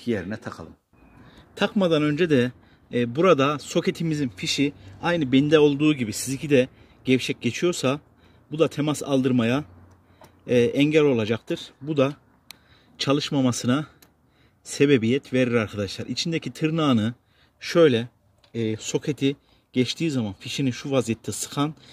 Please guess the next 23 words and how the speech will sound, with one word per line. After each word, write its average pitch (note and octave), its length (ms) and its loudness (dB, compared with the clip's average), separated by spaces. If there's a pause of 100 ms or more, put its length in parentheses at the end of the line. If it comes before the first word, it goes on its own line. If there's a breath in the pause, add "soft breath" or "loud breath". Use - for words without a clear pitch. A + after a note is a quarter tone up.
(240 loud breath)
e, B2 300 -2
bir B2 60 -6
yapıya C3+ 380 2
sahip. A2+ 420 -4 (600 soft breath)
İki D#3+ 160 -12
tane B2 300 0
yukarıdan B2 480 0
aşağıya, A#2 520 -2 (580 soft breath)
e, G#2 380 -4
şeyi B2+ 340 2
var, A2 380 -2 (180)
e, G#2 180 -2
tırnağı B2+ 440 -2
var. G2+ 120 -4
O A#2+ 120 -2
tırnakları A#2+ 640 -2 (440 soft breath)
bastıran B2+ 500 -2
tırnağı A2+ 440 0
var. A#2+ 260 -4
O C#3+ 100 -2
tırnakları A2+ 640 -4
aşağıya B2+ 400 -2
doğru, G#2+ 440 0